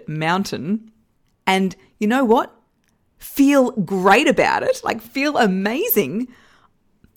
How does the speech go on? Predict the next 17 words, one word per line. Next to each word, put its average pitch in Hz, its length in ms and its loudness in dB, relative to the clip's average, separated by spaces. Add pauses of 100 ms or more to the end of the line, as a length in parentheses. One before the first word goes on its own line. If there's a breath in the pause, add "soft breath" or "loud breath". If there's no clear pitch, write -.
(120)
I 285 160 -2
would 508 120 -2
have 571 80 -14
said, 175 360 -4
"You 196 280 -4
are 190 120 -6
crazy. 175 600 -8
You 220 400 -6
are, 269 280 0 (340)
w-, 196 320 -6 (180)
like, 269 380 -2
come 262 200 -2
on. 185 380 -4 (460)
You're 240 100 -8
gonna 285 160 -2
get 294 120 -4
hypothermia. 240 800 -4